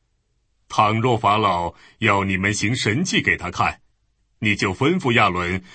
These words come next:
把手杖丢在法老面前，使杖变作蛇。”摩西和亚伦照耶和华的吩咐来到法老面前，亚伦把手杖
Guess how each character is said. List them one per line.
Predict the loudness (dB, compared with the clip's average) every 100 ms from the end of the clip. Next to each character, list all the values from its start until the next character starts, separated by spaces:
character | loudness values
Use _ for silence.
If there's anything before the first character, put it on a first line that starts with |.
| -10
把 | 0 2
手 | 2 0 0 2
杖 | 2 0 -2 _
丢 | -2 0 2
在 | 0
法 | 0 -2
老 | -2
面 | -2 -2
前， | -2 -2 -4 -6 _ _ _
使 | -10 -2 0 2
杖 | 2 0 -2 -10 _
变 | 0 0 0
作 | -2 -4
蛇。” | -4 -4 -4 -6 -10 _ _ _ _ _ _ _ _ _ _ _ _
摩 | 0 2
西 | 2 0
和 | 0
亚 | 2 2
伦 | 0 -2 -2
照 | 0 -2 -2
耶 | -2
和 | -2 -4
华 | -6
的 | -6 -6
吩 | -6 -8
咐 | -6 -8 -8 _ _
来 | -4 -2
到 | -2
法 | -2
老 | -2 -2
面 | -4 -4
前， | -4 -6 -8 -18 _ _ _ _ -12 -4
亚 | -2
伦 | -2 -2
把 | -4
手 | -4 -4 -2
杖 | 0 -2